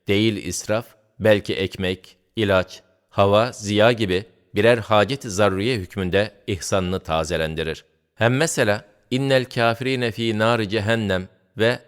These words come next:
"Ezzalimine lehum azâbun elîm" gibi tehdit ayetlerini Kur'an gayet şiddetle ve hiddetle ve gayet kuvvet ve tekrarla zikretmesinin hikmeti ise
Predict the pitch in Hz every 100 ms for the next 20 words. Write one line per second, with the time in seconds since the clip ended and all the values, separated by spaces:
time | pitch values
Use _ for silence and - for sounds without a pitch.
0 | _ 113 110 110 120 123 139 131 120 117
1 | 120 120 107 101 113 110 110 101 113 135
2 | 117 101 90 101 _ _ - 101 - 160
3 | - 113 110 104 104 95 95 117 - _
4 | _ - 123 117 117 92 131 131 117 -
5 | 110 85 104 - 107 120 - 104 85 92
6 | 85 117 123 90 80 - _ - 95 87
7 | 117 147 - - 117 123 123 117 110 95
8 | 113 131 123 101 98 113 - 104 113 104
9 | 104 - 107 - 139 - 71